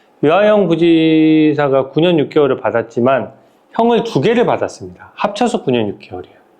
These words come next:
이 심에서는 그것을 합쳤기 때문에 저는 이 심에서는 그 일부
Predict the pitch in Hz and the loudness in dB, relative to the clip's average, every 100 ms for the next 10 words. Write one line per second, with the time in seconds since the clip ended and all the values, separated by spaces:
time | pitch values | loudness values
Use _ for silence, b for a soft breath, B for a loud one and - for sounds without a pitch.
0 | _ _ - 139 143 202 185 160 170 196 | _ _ -4 -2 0 0 0 0 0 0
1 | 202 B B B _ - 147 147 143 - | -2 B B B _ -2 -2 0 -6 -6
2 | - 214 185 - 117 120 151 101 - B | -6 -4 -4 -4 -2 0 -2 -4 -10 B
3 | B B - - 180 139 135 208 202 190 | B B -8 -2 0 0 0 0 2 2
4 | 180 170 165 165 175 180 175 - B B | 2 2 2 0 0 0 -2 -10 B B
5 | B B _ _ _ 143 135 170 190 185 | B B _ _ _ 0 2 2 2 2
6 | 196 165 139 - | 2 2 0 -6